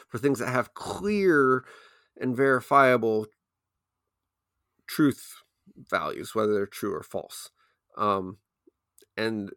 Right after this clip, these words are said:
we're going, I mean, if you've listened to the podcast or, you know, just, eh, you, if you, you know, think very long, you start to think, "Oh, there's, there's a lot of things that aren't clearly verifiably true or false in,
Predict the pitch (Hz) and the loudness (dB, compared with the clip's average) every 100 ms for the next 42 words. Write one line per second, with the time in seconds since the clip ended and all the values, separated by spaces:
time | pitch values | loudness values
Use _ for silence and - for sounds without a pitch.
0 | - 120 113 104 - - - - 117 110 | -6 0 0 -2 -10 -20 -12 -2 0 2
1 | 117 110 104 107 - - _ _ 127 113 | 0 0 -2 -6 -12 -20 _ _ -4 0
2 | 120 120 110 104 - 104 104 - 98 - | -2 -2 -4 -4 0 0 0 -2 -2 -2
3 | 110 104 90 110 98 98 104 - - - | -4 -4 -4 -6 -6 -6 -10 -16 -16 -16
4 | 90 - - 123 107 104 - 107 101 _ | -16 -14 -12 -10 -10 -10 -10 -8 -10 _
5 | _ _ _ _ _ - 107 - 170 160 | _ _ _ _ _ -10 -8 -2 0 2
6 | 151 127 127 143 123 120 - 113 110 110 | 4 4 4 4 4 0 -2 -4 -2 -4
7 | 113 104 175 180 120 127 117 - - _ | -4 -4 0 2 2 0 -4 -12 -18 _
8 | _ _ 127 123 117 175 170 120 113 110 | _ _ -16 -6 -2 0 0 -4 -4 -4
9 | 101 110 - _ _ _ _ _ _ _ | -2 -4 -4 _ _ _ _ _ _ _
10 | _ _ _ - - 117 113 104 104 104 | _ _ _ -10 -2 -2 0 -2 -2 -2
11 | 107 104 104 104 101 95 98 _ _ _ | -2 -2 -2 -2 -2 -4 -8 _ _ _
12 | _ _ _ _ _ _ - 127 107 104 | _ _ _ _ _ _ -8 -4 -2 -2
13 | - 92 98 101 95 95 | -2 -4 -4 -6 -6 -8